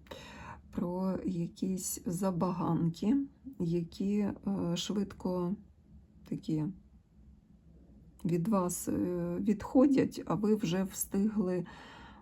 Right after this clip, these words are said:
витратити гроші. Для когось це, м, мгм. Е, для когось показана ситуація, в якій, е,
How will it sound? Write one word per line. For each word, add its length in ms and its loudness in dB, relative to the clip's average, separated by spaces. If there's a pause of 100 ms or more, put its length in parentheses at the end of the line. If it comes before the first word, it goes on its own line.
(100)
витратити 840 0
гроші. 680 0
Для 280 2
когось 560 4
це, 280 -2 (360)
м, 460 2 (3000)
мгм. 380 2 (1900)
Е, 240 0
для 220 2
когось 540 0
показана 640 2
ситуація, 760 0
в 80 2
якій, 840 0
е, 460 -2